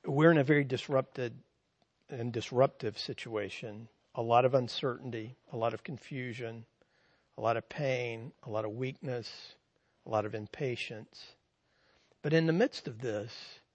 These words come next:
uh, the cross of Christ is still, uh, uh, our proclamation and is still our boast.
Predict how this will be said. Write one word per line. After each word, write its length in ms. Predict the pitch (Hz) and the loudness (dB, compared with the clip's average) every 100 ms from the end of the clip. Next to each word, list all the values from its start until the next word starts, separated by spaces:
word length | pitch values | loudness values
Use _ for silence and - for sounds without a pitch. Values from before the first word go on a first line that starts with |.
| _ _ _ _ _ _ 190 | _ _ _ _ _ _ -6
uh, 100 | 135 | -4
the 140 | 139 | -4
cross 400 | - 185 233 - | 0 4 4 0
of 100 | 143 | -10
Christ 720 | - 170 147 107 95 - - _ _ _ _ _ _ | 0 2 4 0 -8 -14 -20 _ _ _ _ _ _
is 120 | - - | -10 -10
still, 920 | - - - - 185 147 127 123 - _ _ _ _ _ | -10 -12 -6 6 8 8 4 0 -6 _ _ _ _ _
uh, 360 | 127 113 110 120 - _ _ _ _ | -6 -6 -6 -10 -16 _ _ _ _
uh, 140 | - 131 - | -12 -8 2
our 180 | 135 139 | 2 2
proclamation 960 | - 135 - 139 120 135 - 120 104 - | 2 0 0 -6 -2 -2 -4 -12 -16 -10
and 140 | 127 | -8
is 100 | 123 | -6
still 300 | - 160 135 | -8 -6 -2
our 120 | 113 | -2
boast. 640 | 117 117 101 - - - | -4 -6 -6 -10 -18 -20